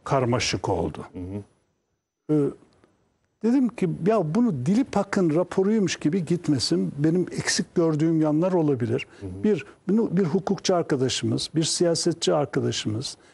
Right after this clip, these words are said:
Speaker 1: bir de ilahiyatçı arkadaşımız incelesin diye bizim, e,
Speaker 2: Türkiye Düşünce Platformu'nu
Speaker 1: Türkiye
Speaker 2: gönderdik.
Speaker 1: Düşünce Platformu incelesin. Daha güzel bir metin
Speaker 2: Hı hı.
Speaker 1: çıksın. Yani Dilipak, "Ha, ben yaptım."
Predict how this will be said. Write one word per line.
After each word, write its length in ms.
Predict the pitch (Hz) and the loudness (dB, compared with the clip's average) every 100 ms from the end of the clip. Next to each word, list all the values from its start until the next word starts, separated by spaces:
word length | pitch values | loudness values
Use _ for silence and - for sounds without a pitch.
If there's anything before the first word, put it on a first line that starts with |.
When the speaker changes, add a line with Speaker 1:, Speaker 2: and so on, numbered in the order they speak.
| _ | _
Speaker 1:
bir 80 | 208 | 0
de 140 | 208 - | 0 2
ilahiyatçı 600 | 185 190 185 190 233 202 | 2 2 2 0 0 0
arkadaşımız 720 | - 151 151 185 220 220 - - _ _ - | 0 0 0 0 0 -2 -6 -14 _ _ -2
incelesin 760 | 190 196 202 202 196 254 233 170 | 0 2 2 2 0 2 2 2
diye 220 | 190 254 - _ _ _ _ | 0 0 -8 _ _ _ _
bizim, 320 | 196 180 240 - - - - - _ _ _ _ _ - | 0 2 2 -2 -10 -20 -20 -20 _ _ _ _ _ -4
e, 160 | 156 156 160 | 0 0 0
Speaker 2:
Türkiye 280 | 139 156 143 | -2 0 0
Düşünce 240 | - 147 | 0 -2
Platformu'nu 460 | - 127 - 127 127 | 0 -2 0 0 2
Speaker 1:
Türkiye 200 | 139 151 | 0 0
Speaker 2:
gönderdik. 180 | 226 | 0
Speaker 1:
Düşünce 380 | 165 - 202 262 | 0 0 0 0
Platformu 920 | - 180 185 165 - 185 185 208 226 - - - - | -2 0 0 0 0 2 2 2 0 -4 -20 -12 -2
incelesin. 600 | 208 196 233 240 285 202 - - _ 170 | 0 2 2 2 0 0 -4 -14 _ -2
Daha 180 | 190 247 | 0 2
güzel 400 | 185 165 185 156 | 0 2 2 2
bir 80 | |
metin 340 | 147 139 131 123 | 2 0 -2 -4
Speaker 2:
Hı 40 | |
hı. 40 | 92 | -4
Speaker 1:
çıksın. 300 | 95 107 156 | -4 0 2
Yani 260 | 170 151 | 2 2
Dilipak, 480 | 196 202 185 180 - - | 0 0 0 -2 -6 -8
"Ha, 260 | - 165 156 | -2 -2 0
ben 120 | 208 | 0
yaptım." 540 | 190 156 - 247 220 | 0 -2 -2 0 0